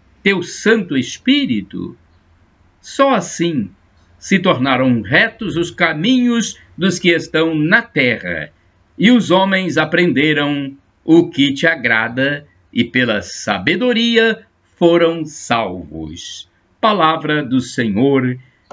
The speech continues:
graças a Deus. Salmo responsorial, Salmo noventa, versículos de três a quatro, cinco a seis, doze a treze, quatorze,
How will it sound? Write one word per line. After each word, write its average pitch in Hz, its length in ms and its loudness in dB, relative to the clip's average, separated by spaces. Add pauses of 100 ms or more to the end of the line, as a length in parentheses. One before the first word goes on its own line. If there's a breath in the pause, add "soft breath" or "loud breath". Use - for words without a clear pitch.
graças 180 720 0
a 147 80 0
Deus. 92 840 -6 (440)
Salmo 190 400 0
responsorial, 165 840 0
Salmo 220 340 -2
noventa, 208 640 2 (280 loud breath)
versículos 117 720 -2
de 101 100 -4
três 117 300 0
a 151 100 0
quatro, 190 400 -2
cinco - 300 -6
a 139 80 -2
seis, 190 360 0
doze 123 400 0
a 143 60 -2
treze, 196 480 0
quatorze, 190 840 -2